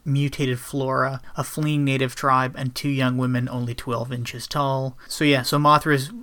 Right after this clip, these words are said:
just a, a, an existence. It, it is this fantasy thing. And now that I understand that, I really like what you were saying about it and, and your whole point of view on that. I agree with you.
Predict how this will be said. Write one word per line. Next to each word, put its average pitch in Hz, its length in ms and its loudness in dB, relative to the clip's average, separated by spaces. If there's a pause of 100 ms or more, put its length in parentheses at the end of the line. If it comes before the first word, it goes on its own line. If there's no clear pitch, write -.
just 143 300 -6
a, 165 160 -10 (220)
a, - 120 -16
an 151 140 -2
existence. 127 560 -2
It, 160 160 -6
it 165 180 0
is 151 200 2
this - 160 -2
fantasy 131 460 -6
thing. 131 240 -4
And 143 120 -2
now 165 160 4
that 160 100 2
I 147 60 6
understand 135 420 2
that, 123 240 -2
I 139 60 -2
really 131 280 0
like 127 520 -2
what 160 240 0
you 139 100 0
were 139 60 2
saying 123 260 0
about 120 160 -4
it - 80 -6
and, 131 180 -4
and 135 80 0
your 131 120 0
whole 127 160 0
point 127 240 -2
of 113 60 -2
view 117 180 -4
on 113 180 -6
that. 113 180 -6 (840)
I 147 80 -6
agree 127 220 -2
with 123 160 -8
you. 127 100 -4